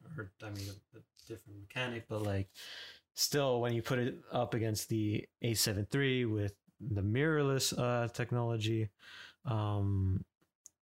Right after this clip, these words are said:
it's just fucking amazing. Like, for video and everything.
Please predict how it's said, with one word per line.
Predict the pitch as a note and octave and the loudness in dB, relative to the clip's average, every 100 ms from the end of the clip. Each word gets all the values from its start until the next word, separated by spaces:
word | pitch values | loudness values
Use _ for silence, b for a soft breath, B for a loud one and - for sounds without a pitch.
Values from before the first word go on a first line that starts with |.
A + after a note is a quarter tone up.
| _ _ _ _ _ - | _ _ _ _ _ -4
it's | A#2+ - | 0 2
just | A2 - | 0 0
fucking | - G2+ G#2 | -2 -2 0
amazing. | F#2+ G2 G2+ F#2+ | 2 2 2 2
Like, | G2 F#2+ | 0 0
for | B2 | 0
video | G#2 A#2+ B2 B2 A#2+ B2 | 2 2 2 2 2 2
and | A2+ | 2
everything. | A#2 B2 C#3+ E3 | 2 2 2 2